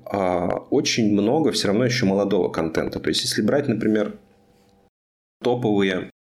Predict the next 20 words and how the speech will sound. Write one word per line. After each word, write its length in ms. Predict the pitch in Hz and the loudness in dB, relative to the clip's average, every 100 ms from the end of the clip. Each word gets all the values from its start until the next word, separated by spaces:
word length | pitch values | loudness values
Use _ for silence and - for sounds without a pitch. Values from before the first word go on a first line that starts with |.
| _ _ | _ _
проекты 500 | 92 98 110 107 95 | -2 0 0 0 0
Ютуба 680 | 95 98 - 208 - - - | 0 2 2 2 2 -2 -6
за 720 | - 98 98 95 92 - - - | -6 -2 0 2 0 -2 -4 -8
две 140 | - 104 | -4 -2
тысячи 280 | 98 - - | -2 -2 -2
двадцатый 460 | 101 - 87 - | -2 -2 -4 -2
год, 300 | 87 87 - | 0 0 0
то 160 | 107 101 | -2 0
очень 320 | - 143 123 | 0 0 2
много 280 | 131 185 135 | 2 4 2
из 300 | 107 104 107 | 2 2 2
них 500 | 123 156 156 - - | 4 2 0 -6 -2
именно, 880 | 120 123 120 107 104 98 95 92 - - - | 2 4 4 4 4 4 2 0 -4 -18 -6
э, 300 | 64 50 55 | -2 0 0
детских, 480 | - 117 117 80 - _ _ - | 0 0 -2 -6 -8 _ _ -8
как 200 | - - | -6 -4
ни 60 | - | -4
странно. 380 | - - - - _ _ _ | -8 -10 -12 -12 _ _ _
То 120 | - 117 | 0 2
есть 420 | 113 - - | 2 -2 -6